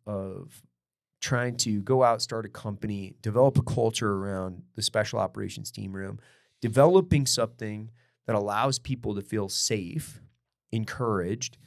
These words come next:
surround themselves with something that is positive. Like, that was the point of the exercise. It wasn't to create individual wealth for me. It was actually, I, I, I value time and experience way more than I value money. So for me, it's leading by example in the context of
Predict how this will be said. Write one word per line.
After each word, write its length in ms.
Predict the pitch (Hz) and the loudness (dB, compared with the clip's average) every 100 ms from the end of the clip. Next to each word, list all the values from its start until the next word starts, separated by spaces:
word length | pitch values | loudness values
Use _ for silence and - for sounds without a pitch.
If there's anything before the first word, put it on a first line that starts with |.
| - _ | -20 _
surround 500 | - 127 117 135 170 | -4 2 4 6 6
themselves 460 | 156 127 117 101 101 | 4 2 0 0 -2
with 100 | 107 | -6
something 360 | - 98 104 98 | -6 -8 -12 -10
that 100 | 95 | -12
is 120 | 101 | -12
positive. 840 | - 117 110 110 110 - - - - _ _ _ _ _ - | -4 2 2 2 -2 -10 -10 -12 -20 _ _ _ _ _ -10
Like, 140 | 107 | -2
that 180 | - 131 | 2 4
was 140 | 156 147 | 4 2
the 60 | |
point 280 | 123 117 135 | 0 0 0
of 40 | 113 | 2
the 120 | 107 | 4
exercise. 640 | 135 120 113 - - - 104 | 2 0 -8 -8 -10 -12 -8
It 60 | |
wasn't 300 | 110 135 165 | -2 0 -2
to 60 | - | -6
create 520 | - - 117 123 127 | -10 -10 -2 0 0
individual 640 | 117 107 95 98 98 98 95 | -2 -6 -4 -6 -4 -8 -2
wealth 320 | 101 117 120 | 0 0 -2
for 80 | - | -14
me. 140 | - | -18
It 60 | - | -10
was 100 | 101 | -2
actually, 420 | 107 127 120 104 | -2 0 -2 -2
I, 120 | 98 101 - | -2 -4 -10
I, 140 | 101 - | -14 -10
I 80 | 107 | -4
value 380 | 113 110 104 98 | 0 0 -2 -8
time 540 | - 120 123 143 147 | -10 -6 0 0 0
and 60 | 117 | -4
experience 600 | 113 - 98 95 95 - | -8 -10 -12 -12 -14 -10
way 160 | 101 | -10
more 200 | 101 98 | -8 -12
than 120 | 92 | -12
I 80 | 101 | -10
value 320 | 98 95 98 | -6 -4 -6
money. 420 | 101 104 127 175 180 _ _ _ _ _ _ _ | -8 -4 -2 -4 -8 _ _ _ _ _ _ _
So 440 | - 135 123 110 - _ _ _ - - - _ _ _ _ _ | -2 2 2 0 -8 _ _ _ -20 -20 -20 _ _ _ _ _
for 160 | - 143 | 0 2
me, 380 | 135 175 202 131 | 4 4 4 2
it's 220 | 120 - | -2 -4
leading 300 | 127 127 123 | -2 -2 0
by 160 | 117 110 | 0 -2
example 540 | 95 117 139 135 110 | -2 0 0 0 -4
in 60 | 98 | -6
the 60 | 104 | -8
context 560 | - 147 151 135 - | -4 -2 0 -2 -4
of 180 | 104 95 | -6 -6